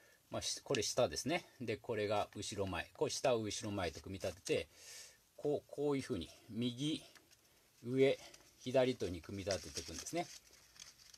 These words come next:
で、そうするとこうなります。で、そうすると、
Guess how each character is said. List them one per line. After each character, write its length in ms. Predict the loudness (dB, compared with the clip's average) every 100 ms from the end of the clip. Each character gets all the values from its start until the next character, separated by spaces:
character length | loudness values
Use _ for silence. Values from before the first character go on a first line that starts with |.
| -20 -6
で、 80 | -2
そ 140 | 0 2
う 20 |
す 120 | 2
る 60 | 0
と 120 | 2
こ 100 | 2
う 20 |
な 100 | 2
り 100 | -2
ま 100 | -2
す。 220 | -4 -6 -10 -20 -16 -16 -16 -18 -18 -18 -18 -12 -12 -10 -12 -12 -16 -20 -20 -18 -2
で、 140 | 0
そ 400 | 2 2 4 6
う 40 | 4
す 160 | 2
る 140 | -2 -2 -4 2
と、 300 | 4 6